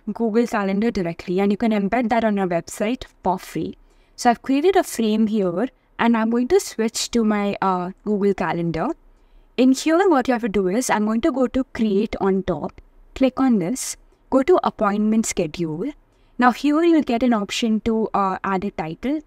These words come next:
and a bunch of other options like what is the appointment duration you wish to have. I'm selecting thirty minutes here. You can select the kind of, uh, you know, timings you want,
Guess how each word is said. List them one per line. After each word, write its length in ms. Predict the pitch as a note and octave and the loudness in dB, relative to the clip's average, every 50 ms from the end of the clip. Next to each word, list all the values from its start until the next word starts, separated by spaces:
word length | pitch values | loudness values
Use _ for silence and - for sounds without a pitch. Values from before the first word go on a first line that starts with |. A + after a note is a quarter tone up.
| _ - | _ 0
and 120 | A3+ A3+ | 0 2
a 40 | G3+ | 2
bunch 240 | G#3 A3+ A#3+ - E4+ | 2 2 2 2 2
of 80 | C#4+ | 4
other 280 | C4 A3 F#3+ A3+ A3 G#3 | 4 2 4 2 2 2
options 400 | F#3 F#3+ - - G3+ G3+ - - G3+ | 0 -2 -2 -2 -2 -2 -2 -2 -2
like 200 | E3+ - - - - - | -4 -4 -6 -12 -20 -10
what 180 | - - F#3 F3 | -4 -4 -2 0
is 100 | G#3 F3+ | 0 0
the 80 | F#3+ F#3 | 0 0
appointment 420 | - G3 F#3 F3+ F3+ F3+ F#3 F3 | -2 -2 -2 0 0 0 0 0
duration 480 | G#3 G3+ G#3 G#3+ F#3+ - - A3+ G3 F#3 | 0 0 0 0 -2 -2 0 0 2 2
you 120 | F#3 F3 | 2 0
wish 220 | F3 F3 E3+ - | 0 -2 -4 -4
to 140 | - E3+ F3+ | -6 -6 -4
have. 400 | F3+ F3+ E3+ E3 E3 F3+ - - - - - _ _ - - | -4 -4 -4 -4 -4 -6 -8 -12 -20 -20 -20 _ _ -14 -6
I'm 160 | - G3 G3 F#3 | -4 -2 -2 0
selecting 400 | - A#3 A3 A3+ - C#4+ C#4 D4 | 0 0 0 0 0 2 2 2
thirty 320 | - A#3 G#3 - - A3+ G#3+ | 2 2 -2 0 0 0 0
minutes 380 | G3 F3+ E3 E3+ F#3 - - | 2 2 0 0 -4 -4 -6
here. 300 | - - E3 D#3+ A3 C#4+ - _ _ - _ _ _ _ _ | -6 -4 -2 -2 -2 -2 -4 _ _ -20 _ _ _ _ _
You 120 | - A#3 - | -2 -2 2
can 200 | - B3+ B3 A#3+ | 4 4 2 4
select 480 | - C#4+ A#3+ A#3 A#3+ B3+ - - - | 2 2 2 2 2 0 -2 -6 -6
the 80 | - A3+ | -4 -2
kind 260 | - G#3+ G3 G3 G3+ | 0 0 0 0 -2
of, 140 | G3+ F#3+ _ _ _ _ - - | -2 -6 _ _ _ _ -8 -4
uh, 380 | - G3 F#3 F#3 F#3 F#3 F#3 F#3 | -2 0 0 0 0 0 -2 -2
you 140 | - G3+ F#3+ | -2 -2 0
know, 280 | F#3+ F#3 F#3 F#3 G3 - _ _ _ _ - F3+ - | 0 0 0 0 -2 -6 _ _ _ _ -10 -2 0
timings 480 | A3+ G#3 G#3 G3+ G#3 G#3+ A3 F#3 - - | 2 2 2 2 0 0 0 0 -2 -2
you 140 | G3+ G3 | -2 -2
want, 460 | F#3 F#3 F3 F3 F3 F3 G3 G#3+ - | 0 -2 -4 -4 -4 -4 -6 -6 -8